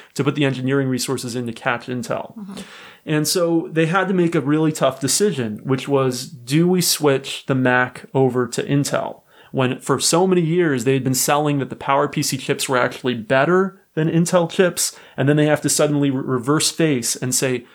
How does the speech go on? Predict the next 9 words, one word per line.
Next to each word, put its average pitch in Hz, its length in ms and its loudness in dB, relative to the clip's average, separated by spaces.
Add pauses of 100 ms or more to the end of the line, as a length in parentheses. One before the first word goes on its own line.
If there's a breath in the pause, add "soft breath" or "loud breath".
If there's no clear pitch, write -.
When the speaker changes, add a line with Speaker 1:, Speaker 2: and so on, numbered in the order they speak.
(140 loud breath)
Speaker 1:
"Actually, 143 420 -2
we're 135 140 2
gonna 131 140 -2
join 131 260 0
everyone 123 340 0
else 120 280 -2
and 120 120 -4
use 113 180 -4
Intel." - 520 -6